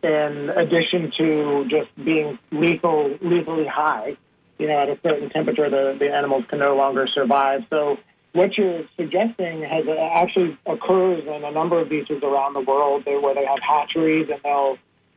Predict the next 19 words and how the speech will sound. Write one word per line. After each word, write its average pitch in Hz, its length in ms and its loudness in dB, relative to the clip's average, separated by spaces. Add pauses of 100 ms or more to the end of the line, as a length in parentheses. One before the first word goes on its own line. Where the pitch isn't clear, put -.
(120)
relocate 170 760 0
the 156 180 -8
eggs 151 420 -4 (200)
to 147 340 -2 (100)
shaded 208 320 4
areas 180 540 0
or 160 120 -2
the 151 60 0
areas 156 480 2
where 143 140 -4
there's, 139 280 -2 (500)
um, 131 500 -2 (200)
less 170 360 4 (380)
likelihood 160 540 0
of 135 160 -6
poaching. 214 720 0 (420)
Um, 156 400 0
so 175 140 6
on 165 220 -2